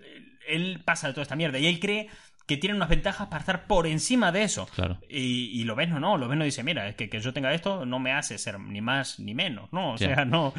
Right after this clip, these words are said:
Speaker 2: Es que es justo lo contrario. Mientras que Batman se eleva mucho por encima de, del equilibrio, por así decirlo, del status quo, Lobezno abraza su sombra y por tanto no se eleva tanto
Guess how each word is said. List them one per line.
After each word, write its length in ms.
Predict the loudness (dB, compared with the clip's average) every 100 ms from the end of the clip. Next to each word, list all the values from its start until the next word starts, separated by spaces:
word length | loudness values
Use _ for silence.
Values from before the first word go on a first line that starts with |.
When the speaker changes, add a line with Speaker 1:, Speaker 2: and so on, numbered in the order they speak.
| -4
Speaker 2:
Es 100 | -4
que 300 | 2 2 2 0
es 180 | 0 0
justo 600 | -2 -2 2 0 0 -8 -20 -20 -14 -2
lo 220 | 2 4
contrario. 340 | 2 2 2
Mientras 280 | 2 2 0
que 100 | 0
Batman 280 | 0 0 0
se 160 | 2 4
eleva 340 | 4 4 4
mucho 460 | 6 6 4 2 2
por 140 | 4
encima 360 | 4 4 6 6
de, 380 | 6 6 6 4
del 260 | 4 4
equilibrio, 460 | 4 4 4 4 4
por 100 | 4
así 140 | 4
decirlo, 260 | 2 4 4
del 120 | 2
status 320 | 0 -4 -2
quo, 260 | 2 2 2 -10 -8
Lobezno 560 | 2 2 2 0 -4 -2 0
abraza 340 | 2 0 0
su 120 | 0
sombra 240 | 2 2 4
y 40 |
por 140 | 4
tanto 240 | 4 4 4
no 220 | 4 2
se 160 | 2 4
eleva 340 | 4 4 2
tanto 480 | 2 2 2 -2